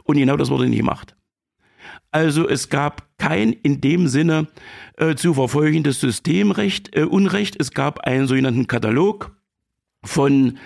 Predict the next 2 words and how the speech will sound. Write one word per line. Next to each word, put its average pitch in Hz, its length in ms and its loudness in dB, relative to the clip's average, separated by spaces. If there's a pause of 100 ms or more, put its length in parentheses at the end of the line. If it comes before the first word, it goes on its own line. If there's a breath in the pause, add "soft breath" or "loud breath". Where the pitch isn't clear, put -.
(640 loud breath)
äh, 143 80 -2
rehabilitierungswürdigen, 143 1800 0